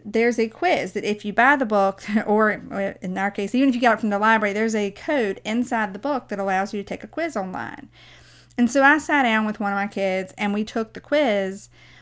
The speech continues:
And this is a kid who, you know, has always struggled off and on with his confidence, because he does learn a little differently than s-, a lot of other people.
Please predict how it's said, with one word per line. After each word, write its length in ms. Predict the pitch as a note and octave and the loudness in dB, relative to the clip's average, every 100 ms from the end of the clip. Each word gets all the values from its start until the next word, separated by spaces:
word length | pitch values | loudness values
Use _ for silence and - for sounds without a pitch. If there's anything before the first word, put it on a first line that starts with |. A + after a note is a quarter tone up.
| - _ _ _ - | -20 _ _ _ 0
And 420 | B3 B3 A#3+ A#3 | 2 4 2 0
this 320 | - A3 B3 E4 | -2 0 0 0
is 80 | |
a 80 | G#4+ | -4
kid 300 | A4 C#4+ B3 | 0 2 2
who, 500 | A#3 A#3 A3+ G#3+ G3+ - | 2 4 4 0 -2 -6
you 120 | D4+ | 0
know, 140 | D#4 C#4+ | 2 4
has 160 | C4+ - | 2 2
always 400 | A3 A3+ A3+ A3 | 4 6 4 2
struggled 360 | - F#3+ F#3 F3+ | 0 0 2 2
off 240 | F3+ F3 | 2 0
and 80 | F#3 | -4
on 140 | F3+ | -4
with 100 | F#3 | -4
his 160 | G#3+ G#3 | -6 -4
confidence, 580 | G3 F3+ F3+ F3 - - | -2 -2 -4 -6 -8 -6
because 240 | C4+ C4+ | -4 0
he 100 | C#4 | 0
does 380 | C4 A#3 D4 D4+ | 2 2 0 -2
learn 220 | G#3+ F#3+ | -4 -4
a 60 | F#3+ | -4
little 180 | F3 | -6
differently 420 | F3 F3+ - F#3 F#3 | -6 -6 -8 -10 -8
than 120 | F3 | -8
s-, 140 | F3 - | -8 -6
a 80 | F#3 | -4
lot 220 | F3+ F3+ | -2 -2
of 60 | F3+ | -2
other 180 | F3 | -6
people. 520 | F3 F#3 F#3 - - | -8 -10 -10 -12 -12